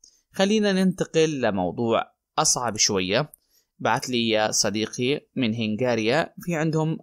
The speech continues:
ع-، الطلاب لما بياخدوا امتحان بإمكان الطالب إنه يعيد الامتحان مرة ومرتين وثلاثة. خلينا نطبق ال في لوك أب بالطريقة العادية اللي تو تعلمناها، ونشوف كيف بدنا نختار إنه يعطيني علامة الأول والعلامة الثانية للطالب،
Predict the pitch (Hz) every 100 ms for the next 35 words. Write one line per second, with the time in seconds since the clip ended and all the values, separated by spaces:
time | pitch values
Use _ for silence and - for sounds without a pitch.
0 | - 104 - - 139 127 131 139 135 131
1 | 113 101 127 147 135 123 113 - 120 107
2 | 139 156 _ _ _ - 135 139 208 202
3 | 190 - 175 120 120 - 131 117 135 127
4 | 110 110 - 117 113 117 - - 110 107
5 | 107 110 107 117 104 90 - 101 104 104
6 | - 113 95 64 - 69 - - - _
7 | - 208 226 208 208 185 202 180 147 151
8 | 131 - - 113 80 107 - 135 170 -
9 | 143 123 98 107 113 101 123 147 147 139
10 | 135 147 147 156 - - _ - 143 135
11 | 202 196 - 202 196 - - 143 139 127
12 | 120 - 147 143 143 - _ _ - 139
13 | 131 113 147 139 107 107 127 160 160 147
14 | - 135 131 135 131 120 95 104 117 113
15 | 110 - 123 117 113 107 - - 120 95